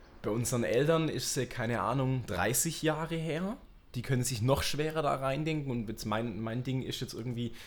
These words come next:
der mosernde Rentner. „Die jungen Leute von heute, früher hätt's das nicht gegeben.“ Der ist halt, keine Ahnung, sechzig, siebzig. Dass der achtzehn war, ist dann sowas wie fünfzig Jahre her.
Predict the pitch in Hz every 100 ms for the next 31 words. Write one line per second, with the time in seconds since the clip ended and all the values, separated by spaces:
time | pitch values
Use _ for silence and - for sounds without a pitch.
0 | - - 117 113 123 139 143 120 107 113
1 | 139 - 95 85 90 73 110 117 147 151
2 | 139 127 143 147 160 139 139 147 143 131
3 | 127 127 143 127 123 - 127 143 - 120
4 | 107 107 107 101 110 - 113 - 117 117
5 | - 117 131 127 139 - - - - -
6 | 135 - - - 156 180 - 127 147 -
7 | - - - 113 - 123 98 - - 156
8 | 139 123 123 107 - 127 113 120 117 113
9 | - 180 180 - 98 92 87 95 101 98
10 | 107 151